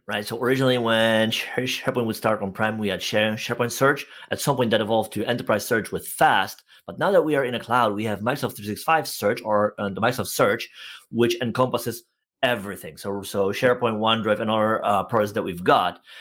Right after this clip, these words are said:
And the idea is basically that we want, we spend more and more investments on the Microsoft Search side as opposed to Share-, Share-, SharePoint Search, Search,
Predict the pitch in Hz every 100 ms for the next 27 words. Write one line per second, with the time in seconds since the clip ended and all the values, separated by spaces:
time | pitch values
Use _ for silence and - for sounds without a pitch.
0 | - - 131 139 131 165 175 160 110 139
1 | 135 131 123 117 95 127 151 151 127 123
2 | 135 135 131 _ _ _ - 117 151 -
3 | 135 127 151 143 143 127 113 123 123 110
4 | 101 - 104 107 101 95 113 131 123 101
5 | - 110 101 - - 104 104 120 117 131
6 | 135 135 113 104 101 - 139 135 131 -
7 | 135 127 123 123 170 123 110 101 104 -
8 | _ - - 104 131 -